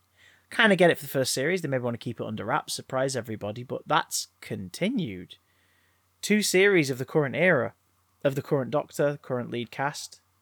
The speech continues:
current showrunner and, and design and look,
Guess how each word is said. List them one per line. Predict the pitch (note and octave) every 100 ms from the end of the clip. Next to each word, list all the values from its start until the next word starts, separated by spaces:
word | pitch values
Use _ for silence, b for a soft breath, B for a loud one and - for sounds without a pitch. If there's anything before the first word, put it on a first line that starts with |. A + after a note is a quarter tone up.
| _ _ _ _
current | - C3 A2+
showrunner | C#3 C#3 C3+ C3+ C3 B2
and, | G#2+
and | G2+ G2
design | G#2 A2+ A#2+ B2
and | A2
look, | A#2+ B2